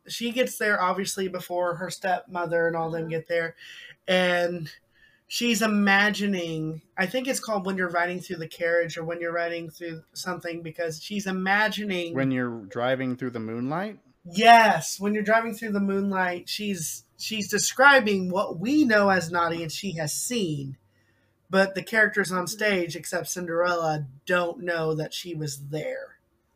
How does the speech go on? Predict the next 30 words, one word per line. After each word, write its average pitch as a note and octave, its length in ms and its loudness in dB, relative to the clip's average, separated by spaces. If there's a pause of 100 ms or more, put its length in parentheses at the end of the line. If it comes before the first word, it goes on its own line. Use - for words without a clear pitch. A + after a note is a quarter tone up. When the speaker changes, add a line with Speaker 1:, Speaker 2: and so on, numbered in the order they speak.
(140)
Speaker 2:
Mm-hmm. G#3+ 220 -18
Speaker 3:
Yeah. A2 160 -8
Speaker 1:
So F#3+ 500 0
they're A3 200 4
just, A3+ 320 -2
they're G3 220 4
all A3 200 6
having G#3 300 2
this G3 180 -2
moment G3 340 -2
where F3+ 120 -2
they're F3+ 120 -4
describing, D#3+ 800 -2 (580)
um, E3 840 2 (840)
the D#3 600 -2 (580)
experience F#3 720 0
of E3 100 -8
going E3 220 -4
to D#3 100 -8
this D#3 200 -6
ball D#3 360 0
and D3+ 100 -4
going D3+ 200 -4
to D3+ 100 -10
the C#3 60 -6
Speaker 3:
Mm-hmm. B2 80 -4
Speaker 1:
palace. A2+ 520 2 (920)
And F#3 200 2
then G#3+ 480 2
there's F3 460 -2